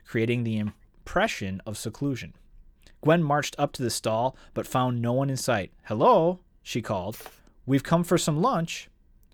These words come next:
"We're not quite ready yet," called a voice from inside the stall. "Become ready," Gwen called back in a, a merry edge in her command. "I'm glad to pay very well for your trouble." So,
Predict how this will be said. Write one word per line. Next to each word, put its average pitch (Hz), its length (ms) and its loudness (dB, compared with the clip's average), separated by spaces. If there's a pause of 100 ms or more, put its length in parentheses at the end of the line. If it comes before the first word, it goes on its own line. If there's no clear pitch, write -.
(140)
"We're 98 120 -6
not 139 200 0
quite 139 300 4
ready 131 260 2
yet," 104 260 -2 (140)
called 127 220 2
a 113 40 2
voice 110 260 -2
from 113 160 -4
inside 104 340 -4
the 101 80 -8
stall. 92 380 -10 (460)
"Become 226 520 4
ready," 107 360 -2 (180)
Gwen 123 200 0
called 113 260 0
back 127 300 0
in 110 280 -4 (260)
a, 135 40 -2
a 127 40 0
merry 151 400 2
edge 131 220 0
in 120 100 0
her 120 140 -2
command. 120 440 -4 (420)
"I'm 127 140 -4
glad 160 300 2
to 196 60 -4
pay 160 240 2
very 147 340 2
well 175 300 2
for 113 140 -8
your 113 140 -2
trouble." 90 380 -6 (320)
So, - 420 6